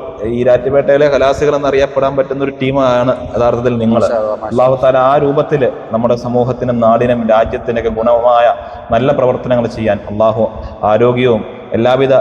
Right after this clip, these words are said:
Speaker 1: തൗഫീഖും നൽകട്ടെ എന്ന് പ്രാർത്ഥിക്കുകയാണ്. നമ്മൾ ദിക്റൊക്കെ ചൊല്ലി, ചില പ്രത്യേകമായ ദിക്റുകളുണ്ട്, അത് നമ്മുടെ ഹിഫ്ദിന് വേണ്ടിയാണ്. ഇപ്പൊ സൂറത്ത് തൗബയിൽ ഒരു ആയത്തുണ്ട്, "ലഖദ് ജാഅക്കും" എന്നുള്ള ആയത്ത്. ആ ആയത്ത് ഓതി ഓരോ ദിവസം നമ്മുടെ വീട്ടിൽ നിന്ന് ഇറങ്ങിയാൽ ഒരു അപകടത്തിലും പെടില്ല,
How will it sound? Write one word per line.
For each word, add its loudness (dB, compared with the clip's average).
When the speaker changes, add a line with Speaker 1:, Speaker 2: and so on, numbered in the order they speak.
Speaker 1:
തൗഫീഖും -2
നൽകട്ടെ 0
എന്ന് 0
പ്രാർത്ഥിക്കുകയാണ്. 0
നമ്മൾ 0
ദിക്റൊക്കെ -2
ചൊല്ലി, 0
ചില 2
പ്രത്യേകമായ 2
ദിക്റുകളുണ്ട്, 0
അത് 2
നമ്മുടെ 2
ഹിഫ്ദിന് -2
വേണ്ടിയാണ്. 0
ഇപ്പൊ 0
സൂറത്ത് -2
തൗബയിൽ 2
ഒരു 4
ആയത്തുണ്ട്, 0
"ലഖദ് -2
ജാഅക്കും" 0
എന്നുള്ള -2
ആയത്ത്. -2
ആ 4
ആയത്ത് 0
ഓതി 2
ഓരോ 2
ദിവസം -2
നമ്മുടെ -2
വീട്ടിൽ -2
നിന്ന് 0
ഇറങ്ങിയാൽ 2
ഒരു 2
അപകടത്തിലും 0
പെടില്ല, 0